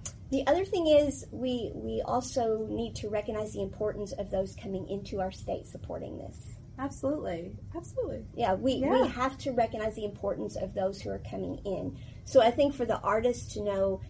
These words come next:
Speaker 1: the need to connect to those people coming in who are, have connected to you,
Speaker 2: Mm-hmm.
Speaker 1: and, um, to see that the value you have in that exchange between you and those who have connected to you and coming in. I mean, it's just, it's a beautiful thing.
Speaker 2: It is.
Speaker 1: Yeah.
Speaker 2: It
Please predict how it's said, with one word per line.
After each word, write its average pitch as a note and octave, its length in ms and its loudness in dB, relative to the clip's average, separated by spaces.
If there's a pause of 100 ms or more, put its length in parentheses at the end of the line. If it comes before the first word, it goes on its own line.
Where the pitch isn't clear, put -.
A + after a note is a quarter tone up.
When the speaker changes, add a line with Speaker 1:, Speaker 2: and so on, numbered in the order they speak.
(140)
Speaker 1:
the G3+ 120 2
need G#3 280 0
to - 100 -4
connect F#3+ 520 -4
to G3+ 100 -6
those F#3+ 200 0
people - 280 -6
coming G3+ 380 -4
in G3 360 0
who G#3+ 140 0
are, F#3+ 240 2
have A#3 180 -8
connected G3+ 440 -6
to F#3+ 100 -6
you, F#3+ 380 -2 (400)
Speaker 2:
Mm-hmm. G#3+ 120 -6
Speaker 1:
and, A3 480 4
um, G3+ 340 -4 (400)
to G#3+ 100 -2
see A#3 320 -4
that F#3 160 2 (360)
the G3+ 60 -2
value G3+ 580 -2
you G3+ 140 -2
have F#3+ 320 -4
in F#3+ 140 0
that F#3 160 -2
exchange G#3 680 -6
between F#3+ 400 -4 (320)
you G#3 320 0
and F#3+ 180 -2
those G#2+ 360 2
who G2+ 80 -2
have G#2 160 -4
connected G2+ 440 -8
to - 120 -10
you - 100 -6
and - 180 -8
coming - 280 -8
in. - 200 -6
I - 60 -10
mean, - 160 -6
it's - 180 -6
just, - 180 -6 (380)
it's G#3 100 -8
a A3 60 -6
beautiful A3 460 -6
thing. B3+ 320 -8
Speaker 2:
It B3 140 2
is. A3 380 0
Speaker 1:
Yeah. G#3 160 -4
Speaker 2:
It G3 160 -10